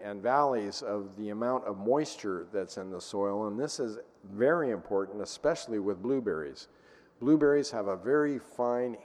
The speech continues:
hair-like root system that is very close to the soil surface.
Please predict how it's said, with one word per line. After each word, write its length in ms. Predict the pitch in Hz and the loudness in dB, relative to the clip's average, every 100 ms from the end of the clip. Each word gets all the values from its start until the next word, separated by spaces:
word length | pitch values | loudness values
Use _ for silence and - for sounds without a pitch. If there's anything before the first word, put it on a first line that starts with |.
| - | -4
hair-like 520 | 131 147 113 101 90 | 2 2 4 0 -2
root 260 | 107 131 - | -2 -2 -4
system 540 | - 85 - 87 90 - - - | -6 -6 -6 -12 -12 -16 -20 -8
that 120 | 110 | -4
is 140 | 101 - | -4 -2
very 300 | 120 143 147 | 2 2 2
close 360 | - 123 120 | 2 2 2
to 140 | - 117 | -4 -6
the 140 | 107 | -4
soil 360 | - 113 104 92 | -2 2 2 0
surface. 680 | - 139 131 - - - | -4 -6 -6 -10 -12 -14